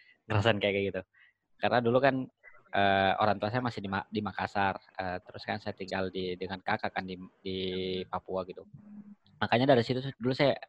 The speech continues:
merasa kayak kita tuh kayak masih dibayangi gitu, walaupun bukan, bukan dalam arti tanda kutip orang tua ya, tapi kakak sendiri yang kayak membatasi kita, kita harus menuruti apa maunya.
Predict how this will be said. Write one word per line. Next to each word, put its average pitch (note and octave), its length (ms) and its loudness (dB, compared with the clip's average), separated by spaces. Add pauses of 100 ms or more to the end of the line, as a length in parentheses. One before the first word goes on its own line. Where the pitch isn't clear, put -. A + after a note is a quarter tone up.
merasa G#2 400 2
kayak A2 240 2 (460)
kita - 240 -2
tuh - 80 -2
kayak A#2+ 160 4
masih G#2+ 240 0
dibayangi G#2+ 560 4
gitu, G2+ 160 -2
walaupun G#2 320 2
bukan, G#2+ 320 0 (320)
bukan A#2+ 160 2
dalam G#2 240 4
arti G2+ 160 -6 (160)
tanda G2 160 0
kutip - 240 -4
orang G#2 240 2
tua A#2 160 4
ya, G2 240 2
tapi C3+ 400 0 (480)
kakak F#2+ 240 0
sendiri A2+ 480 2
yang G2+ 160 0
kayak F#2+ 240 -4 (400)
membatasi G#2 560 2
kita, G#2+ 480 2 (160)
kita B2 240 4
harus A2 160 2
menuruti G#2 400 -4
apa G#2+ 240 -2
maunya. A2+ 640 2